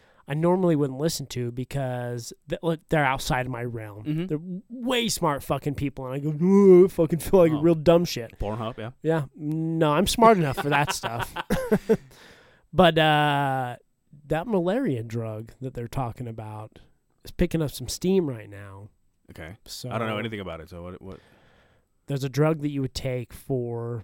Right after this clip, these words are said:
Speaker 1: malaria.
Speaker 2: Uh-huh.
Speaker 1: You know what malaria
Speaker 2: Yeah,
Speaker 1: is,
Speaker 2: yeah.
Speaker 1: right? Um, that drug is starting to cure a lot of fucking people from this corona dis-, this corona dis-, virus.
Speaker 2: <laughs> Yeah.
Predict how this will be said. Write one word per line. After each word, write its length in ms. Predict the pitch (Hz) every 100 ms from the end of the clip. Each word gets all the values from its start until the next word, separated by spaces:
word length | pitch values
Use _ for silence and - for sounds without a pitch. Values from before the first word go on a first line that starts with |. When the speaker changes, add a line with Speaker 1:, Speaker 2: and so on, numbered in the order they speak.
| -
Speaker 1:
malaria. 640 | 131 127 123 120 101 95 92
Speaker 2:
Uh-huh. 260 | 104 101 117
Speaker 1:
You 80 | 147
know 80 |
what 80 | 127
malaria 460 | 123 117 110 107 104
Speaker 2:
Yeah, 60 | 151
Speaker 1:
is, 60 |
Speaker 2:
yeah. 120 | 135 117
Speaker 1:
right? 120 | - _ _ _ _ -
Um, 460 | 131 117 117 117 113 _ 139 135
that 380 | 127 131 156 185
drug 640 | 135 156 147 123 113 123 107 _ _
is 180 | 127 110
starting 540 | - 151 131 131 117
to 80 | 107
cure 260 | - 151 143
a 60 |
lot 200 | 101 104 107
of 80 |
fucking 260 | - 104 110
people 300 | 120 117 101
from 160 | - 104
this 160 | 101
corona 300 | - 117 110
dis-, 140 | 110 104 _
this 320 | 131 113 -
corona 320 | - 139 120 107
dis-, 260 | 110 107 _ _ _ _ _ -
virus. 600 | 131 117 104 107 104 -
Speaker 2:
<laughs> 40 |
Yeah. 180 | 120